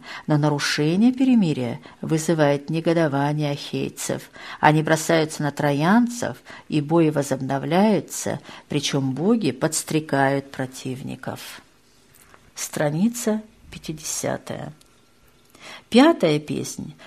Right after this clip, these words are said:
почти целиком посвящена рассказу о подвигах греческого героя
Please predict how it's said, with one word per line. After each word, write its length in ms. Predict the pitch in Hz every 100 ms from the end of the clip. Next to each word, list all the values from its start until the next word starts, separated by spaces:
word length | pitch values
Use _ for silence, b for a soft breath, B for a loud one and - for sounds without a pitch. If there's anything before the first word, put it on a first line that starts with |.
| B
почти 400 | - 233 - 294
целиком 680 | 277 - 254 254 254 147 139
посвящена 640 | 135 147 - 147 - 151 139
рассказу 720 | 131 - - 233 262 240 226
о 140 | 208 208
подвигах 720 | - 165 156 143 143 143 147
греческого 720 | 156 165 156 - - - 131
героя 600 | 127 143 180 233 240